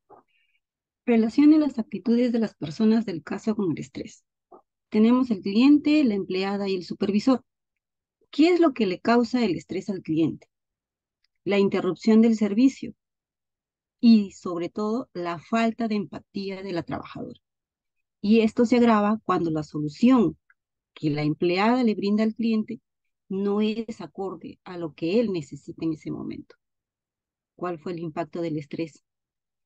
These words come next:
El alto nivel del estrés del cliente lo lleva a perder el control y actuar de manera agresiva, aumentando la situaci-, la tensión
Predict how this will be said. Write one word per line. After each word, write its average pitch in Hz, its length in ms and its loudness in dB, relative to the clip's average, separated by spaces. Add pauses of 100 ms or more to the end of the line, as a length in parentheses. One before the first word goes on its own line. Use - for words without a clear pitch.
(140)
El 196 220 2
alto 302 300 4
nivel 220 340 4
del 220 160 0
estrés 190 300 -6
del 220 160 -4
cliente 262 580 0 (160)
lo 175 220 -4
lleva 220 480 0
a 170 160 -6
perder 170 580 0
el 185 140 0
control 170 560 -2 (560)
y 233 160 2
actuar 247 420 0
de 220 120 0
manera 180 500 -8
agresiva, 208 640 0 (500)
aumentando 220 760 2
la 208 120 -6
situaci-, - 580 -18
la 180 220 -10
tensión 254 500 -4